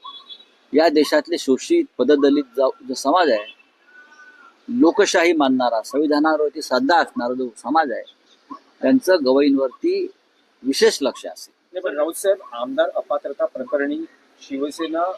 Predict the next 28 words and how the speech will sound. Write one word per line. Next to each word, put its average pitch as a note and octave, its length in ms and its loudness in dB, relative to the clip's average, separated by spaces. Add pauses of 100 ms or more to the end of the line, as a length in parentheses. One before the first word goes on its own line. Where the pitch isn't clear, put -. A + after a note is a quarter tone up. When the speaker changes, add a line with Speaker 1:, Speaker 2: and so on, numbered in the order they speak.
(340)
Speaker 2:
उद्धव B2 240 -4
बाळासाहेब D3+ 460 -2
ठाकरे C3 220 -6
पक्षानं C#3+ 440 -4 (360)
सर्वोच्च D3 440 0
न्यायालयात E3+ 460 2 (240)
अपील G#3 280 -6
केलं F#3+ 240 -2
Speaker 1:
बघा, F#3 140 4
Speaker 2:
होतं. F3 100 6
अजूनही D#3+ 200 2
ते F#3+ 160 0
Speaker 1:
आधीच्या, F#3+ 220 4
Speaker 2:
प्रलंबित E3 320 -8
आहे. C#3 160 -2
Speaker 1:
आधीच्या F3+ 560 0
खंडपीठाने D#3 640 2
जी E3 100 2
माती D#3 360 2
खाल्लेली A#2+ 360 0
आहे F#2 260 -8 (1200)
सरकारच्या D3+ 500 2
दबावाखाली, D3 720 -2 (1800)
ती F3+ 60 6
माती F#3 320 4
साफ F#3 320 0
करण्याचं E3 400 2
काम C#3+ 360 0